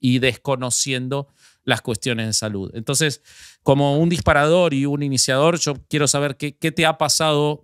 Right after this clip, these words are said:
eh, a vos, Mau, a partir de tantos consejos, si tenés una especialidad en obesidad, cuando intentás encarar estos temas ante este nuevo paradigma, ¿no?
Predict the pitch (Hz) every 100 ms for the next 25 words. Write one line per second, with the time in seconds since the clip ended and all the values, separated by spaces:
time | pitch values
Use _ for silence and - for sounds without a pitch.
0 | 123 107 107 107 113 123 143 127 131 139
1 | 139 143 _ _ - - 135 131 151 147
2 | 135 - - 156 160 151 151 147 233 170
3 | 127 127 156 - 123 - 117 127 120 143
4 | 143 131 113 143 143 151 - _ _ _
5 | _ - 151 147 151 147 151 147 135 165
6 | 175 - 139 135 131 127 143 147 160 -
7 | 170 180 214 - 135 120 135 139 135 143
8 | 135 143 131 123 117 113 110 104 98 98
9 | 127 170